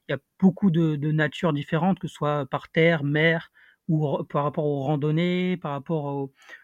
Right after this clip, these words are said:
au climat qui est agréable, par rapport à la population où j'ai eu beaucoup de retours positifs. Et, euh, tous ces éléments, tous ces éléments m'ont fait que je me suis orienté vers, euh, La Réunion.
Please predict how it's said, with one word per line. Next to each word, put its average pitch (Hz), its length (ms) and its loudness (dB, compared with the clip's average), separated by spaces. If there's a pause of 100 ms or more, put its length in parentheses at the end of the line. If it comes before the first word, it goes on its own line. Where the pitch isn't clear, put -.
(160)
au - 80 -4
climat 175 360 4
qui 170 140 -4
est - 20 4
agréable, 160 580 0
par 143 120 -4
rapport 143 260 -4
à 156 40 -2
la 139 120 -6
population 170 800 -2
où 165 100 -4
j'ai 143 100 -6
eu 139 80 -6
beaucoup 165 280 -6
de 170 60 -8
retours 151 320 -6 (140)
positifs. - 680 -6 (680)
Et, 180 280 2
euh, 143 540 -4
tous 196 120 -2
ces - 120 2
éléments, 170 380 2
tous - 120 -8
ces 170 200 -2
éléments 170 240 2
m'ont 170 140 0
fait 175 160 -6
que 143 480 -6
je 139 100 -8
me 156 40 0
suis 165 120 -6
orienté 151 380 -4
vers, 147 220 -8
euh, 135 80 -8
La 143 140 -8
Réunion. 135 300 -6